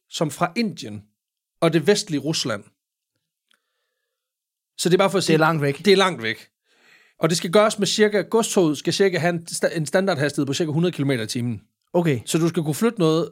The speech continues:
Speaker 1: altså et, et, et, et togsæt, der er enormt langt,
Speaker 2: Mm.
Speaker 1: s-, med mindst hundrede kilometer i timen.
Speaker 2: Så det skal kunne køre to tusind fire hundrede kilometer om, på
Speaker 1: Om
Speaker 2: et døgn?
Speaker 1: Ja,
Speaker 2: Ja, okay.
Speaker 1: præcis. Og gerne kontinuerligt, lige præcis. Men det her tog skal selvfølgelig være så meget mere.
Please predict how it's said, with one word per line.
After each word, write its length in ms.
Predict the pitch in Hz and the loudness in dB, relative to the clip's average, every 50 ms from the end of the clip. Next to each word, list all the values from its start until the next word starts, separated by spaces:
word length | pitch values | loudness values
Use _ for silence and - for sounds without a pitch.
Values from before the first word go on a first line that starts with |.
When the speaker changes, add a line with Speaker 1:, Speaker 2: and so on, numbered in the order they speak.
| - _ | -6 _
Speaker 1:
altså 220 | - 160 - - 151 | -2 0 0 0 -2
et, 160 | 151 151 143 - | -2 -4 -6 -6
et, 160 | 156 151 143 - | -8 -8 -6 -6
et, 160 | 147 139 - - | -8 -8 -6 -8
et 100 | 165 156 | -8 -6
togsæt, 800 | - - - 190 202 214 202 165 165 - - - 196 185 180 - | -4 0 2 2 2 2 -2 -6 -6 -6 -4 -2 -2 -4 -4 -2
der 60 | - | -2
er 60 | 139 | 0
enormt 280 | 139 151 175 185 160 127 | 0 0 0 -2 -2 0
langt, 260 | 151 147 156 131 - | -2 -2 -2 -4 -2
Speaker 2:
Mm. 260 | 151 165 160 147 131 117 - _ _ _ _ _ _ | 0 2 2 2 0 -4 -8 _ _ _ _ _ _
Speaker 1:
s-, 180 | - - - _ | -10 -10 -6 _
med 440 | 196 185 185 196 190 190 185 180 180 | -2 -2 -2 -2 -4 -4 -2 0 2
mindst 200 | 202 190 170 - | 2 0 0 -2
hundrede 160 | - 175 165 | -4 -4 -2
kilometer 280 | 135 156 139 139 123 104 | -2 -4 -4 -4 -4 -6
i 40 | 107 | -8
timen. 260 | - - 117 113 110 | -10 -10 -10 -4 -2
Speaker 2:
Så 60 | 160 | 0
det 120 | 160 160 - | 0 0 -2
skal 140 | - 160 | -4 -6
kunne 160 | 143 - 151 139 | -6 -6 -6 0
køre 180 | 147 170 - | 0 0 0
to 200 | 160 - 196 165 | 2 0 -2 -2
tusind 280 | 143 - 160 131 143 135 | -2 -4 -6 -4 -4 -4
fire 140 | 127 147 139 | -2 -2 0
hundrede 160 | 135 131 120 | 0 -2 -2
kilometer 340 | - 135 127 123 127 117 110 | -4 -4 -2 -2 -2 -2 -4
om, 220 | 98 104 98 - - _ _ _ _ | -4 -6 -8 -10 -14 _ _ _ _
på 60 | 139 | -2
Speaker 1:
Om 80 | 139 143 | -2 0
Speaker 2:
et 60 | - | -2
døgn? 300 | 143 120 95 80 82 104 - | -4 -4 -4 -8 -10 -4 0
Speaker 1:
Ja, 100 | - - | 0 0
Speaker 2:
Ja, 100 | - 120 104 - _ _ | 0 0 -8 -10 _ _
okay. 180 | - 165 165 151 | -2 0 2 2
Speaker 1:
præcis. 420 | 143 131 - - 127 101 - - _ _ _ - | 2 0 -2 -4 -8 -8 -10 -12 _ _ _ -4
Og 140 | - 165 165 | -2 -2 0
gerne 320 | 165 196 175 185 208 202 190 | 2 2 2 2 0 -2 -4
kontinuerligt, 680 | - 160 143 - - 147 147 147 127 104 101 101 - _ _ | -4 -6 -4 -4 -4 -2 0 0 -2 -2 -6 -12 -16 _ _
lige 100 | 143 135 | -6 -6
præcis. 340 | 123 107 - 113 110 - - _ _ _ _ _ _ _ _ _ _ _ _ _ _ | -6 -6 -10 -12 -12 -14 -16 _ _ _ _ _ _ _ _ _ _ _ _ _ _
Men 120 | - 185 175 | 0 4 4
det 80 | 226 | 4
her 40 | 226 | 2
tog 260 | 214 - 240 190 151 | 4 4 2 2 2
skal 160 | - - 165 127 | -2 -6 -8 -4
selvfølgelig 240 | 127 180 180 185 | 0 2 2 2
være 140 | 175 175 175 | 2 2 0
så 100 | 170 185 | -2 -2
meget 200 | 160 151 160 170 | -2 0 0 0
mere. 260 | 151 139 123 131 131 | 0 0 0 -2 -2